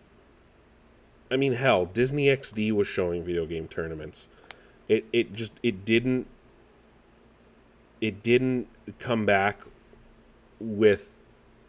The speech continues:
all the support it needed. It didn't come back with all the network or the, all the cable providers it needed. Um,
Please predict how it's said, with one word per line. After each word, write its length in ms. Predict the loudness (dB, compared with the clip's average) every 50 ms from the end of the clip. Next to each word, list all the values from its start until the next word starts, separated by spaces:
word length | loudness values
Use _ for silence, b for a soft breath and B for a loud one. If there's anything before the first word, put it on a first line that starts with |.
| _ _ _ _ _ _ _ _ _ _ _ _
all 200 | 2 4 6 6
the 120 | 6 4 2
support 440 | 2 -2 -8 -4 4 6 6 6 6
it 120 | 4 2
needed. 440 | 2 4 6 8 8 6 6 4 B B B B B B -2
It 180 | -2 -2 0
didn't 280 | 0 0 0 0 -2 -4
come 180 | -4 -4 0 2
back 320 | 4 4 4 4 2 2
with 160 | 0 0 0 0
all 260 | 2 4 6 8 8 6
the 140 | 4 0
network 580 | -2 0 0 0 0 0 0 2 4 4 4 2 -4 _ _ _ 0
or 240 | 4 4 4 4 0 -4 -12 -18 -18 -14 -4
the, 420 | -2 0 0 0 0 -2 -6 -8 -8 -6 -4 -4 -4 -2 -2 2
all 240 | 4 6 6 4
the 480 | 4 2 -2 -2 -2 -2 -4 -6 -8 -10 -14 b b b b b b b _
cable 360 | -4 0 0 4 4 4 2
providers 640 | 4 4 4 4 6 6 6 6 6 4 2 2 -2
it 100 | -2 0
needed. 420 | 0 0 2 4 4 2 2 -2 B B B B B B B B _ _ -6
Um, 580 | -4 -2 -2 -2 -2 -4 -4 -6 -8 -10 -14